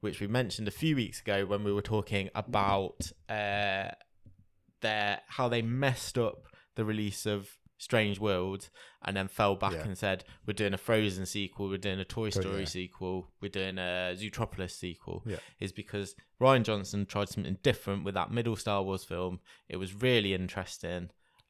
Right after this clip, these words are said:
Speaker 1: Uh, it was set up to point things in a new direction, and Disney couldn't cope with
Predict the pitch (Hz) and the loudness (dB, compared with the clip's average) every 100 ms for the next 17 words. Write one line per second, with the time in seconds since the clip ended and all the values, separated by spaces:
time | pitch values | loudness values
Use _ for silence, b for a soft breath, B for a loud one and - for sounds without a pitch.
0 | - 98 95 - 98 - 98 87 - - | -6 -4 -2 0 0 2 0 -2 -6 -12
1 | - - 131 113 110 - - 110 110 - | -6 4 4 4 0 -6 -4 -2 -2 -2
2 | 104 92 98 95 95 95 95 95 92 - | -2 -2 -2 0 0 -2 -2 -2 -4 -6
3 | - 90 90 - b b b - 92 90 | -8 -6 -6 -10 b b b -4 -2 0
4 | 87 87 85 - - _ _ _ - 113 | -2 -4 -8 -10 -18 _ _ _ -8 -4
5 | 92 92 - 95 92 - 101 95 - 92 | -2 -4 -4 -6 -6 -4 -2 -2 -6 -10